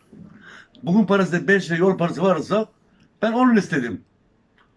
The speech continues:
On lira çok dedim. "Amca, arabaya bindin. Arabaya oturdun. Dinlendin. Sağa sola baktın. Türkü söyledin.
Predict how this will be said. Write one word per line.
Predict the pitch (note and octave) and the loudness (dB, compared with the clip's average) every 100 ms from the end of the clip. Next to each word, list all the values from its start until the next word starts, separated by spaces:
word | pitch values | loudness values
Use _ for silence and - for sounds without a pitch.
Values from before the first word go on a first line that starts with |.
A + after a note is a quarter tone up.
| _ - | _ 0
On | G#3+ G3+ | 2 2
lira | A#3 | 2
çok | B3+ A#3 F#3 | 2 2 0
dedim. | C#3 A#2 - _ _ _ - | 0 -4 -10 _ _ _ -6
"Amca, | F3 F#3+ G3 - _ _ _ _ _ _ _ _ _ _ _ _ - | -2 0 0 -2 _ _ _ _ _ _ _ _ _ _ _ _ -2
arabaya | E3+ F3+ G3+ | 2 4 4
bindin. | A3+ A3+ D#3 A2 - _ _ _ _ _ _ _ | 4 4 2 -2 -12 _ _ _ _ _ _ _
Arabaya | D#3 E3+ G3 | 0 4 4
oturdun. | G3 A#3 G3 D3+ G#2 _ _ _ _ A2 | 4 4 2 0 -4 _ _ _ _ -4
Dinlendin. | F3+ F#3+ G#3 G3+ F#3+ C3 - - | 0 4 4 4 0 -2 -8 -2
Sağa | F#3+ G3 | 0 2
sola | G3+ G3 | 2 2
baktın. | G#3 - G#3 D3 C3+ - | 0 -2 -4 -4 -6 -4
Türkü | G#3+ G#3+ | -2 0
söyledin. | F3+ F3 F3 B3+ | 2 0 0 -2